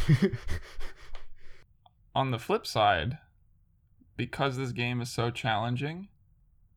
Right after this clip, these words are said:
Speaker 2: every victory is so rewarding. Like, you, you earn it. So by the time you finish Dark Souls, you have accomplished something,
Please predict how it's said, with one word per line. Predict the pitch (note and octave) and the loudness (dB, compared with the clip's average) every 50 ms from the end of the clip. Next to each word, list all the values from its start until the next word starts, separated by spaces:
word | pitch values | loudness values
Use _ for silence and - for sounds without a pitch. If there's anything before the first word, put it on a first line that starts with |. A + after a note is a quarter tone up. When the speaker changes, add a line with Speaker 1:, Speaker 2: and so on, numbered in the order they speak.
| _ _ _ _ - - | _ _ _ _ -8 -2
Speaker 2:
every | - C3 C3+ B2+ B2 C3+ D3 C#3+ | 0 0 0 0 0 0 0 2
victory | C#3 B2+ A#2 A#2 B2 B2 B2 - - A#2+ A2 G2 F#2+ G2+ G2 F#2 G2 D3+ - - _ _ - | 0 0 0 0 -2 -4 -4 -4 -2 -2 -2 -2 -4 -4 -6 -4 -6 -6 -8 -10 _ _ -10
is | - A2 G#2 A2 G#2+ | -8 -8 -6 -6 -8
so | - - - - - - A#2 G#2+ A2 A2+ | -8 -8 -8 -8 -4 -2 0 0 0 0
rewarding. | G#2 G#2 G#2 G2+ G2+ B2 - - - - A#2 - - - - - - | -2 -4 -6 -8 -6 -6 -6 -8 -8 -8 -8 -8 -8 -10 -10 -12 -10
Like, | - G2+ - - | -8 -8 -8 -8
you, | - A2 A#2 B2 B2+ B2+ B2+ C3 - - - - - | -8 -4 -2 -2 -2 0 -2 -4 -4 -8 -14 -14 -6
you | - A#2+ C3 C#3+ - - - - - | -2 0 0 0 0 -4 -6 -6 -4
earn | A2+ G#2+ F#2 D2 C2+ | -2 0 0 -2 -2
it. | A1 - - - - - - _ - - - - - - - - - - - - | -6 -8 -12 -18 -20 -20 -20 _ -20 -20 -20 -20 -20 -20 -20 -20 -20 -20 -20 -12
So | - - B2+ | -4 -2 0
by | G#2+ B2 C3 C3+ | 4 4 4 4
the | C3 C3 | 2 0
time | - - C3 B2+ C3+ C3+ C3 | -2 0 2 2 2 2 0
you | C3 B2+ B2+ | 0 -2 -4
finish | B2 - - - - A#2 A#2 A#2+ B2+ C#3 - - - | -4 -8 -8 -6 -4 -2 0 0 -2 -2 -2 -4 -4
Dark | - F#2 F#2+ G2+ A2 - | 0 0 0 0 0 -4
Souls, | - - C#3 C#3+ D3 D3 - - | -4 -2 -2 -2 -2 -4 -4 0
you | B2+ D3+ F#3+ | 0 2 2
have | G3+ F3 A#2 | 0 0 0
accomplished | F2+ - - - - A2+ A2 - - - C2+ - - - - - | -2 -4 -6 -4 -2 -2 0 0 -2 -4 -6 -6 -8 -10 -12 -8
something, | - - - - - - G#1 G#1 - | -6 -6 -6 -6 -8 -10 -10 -10 -10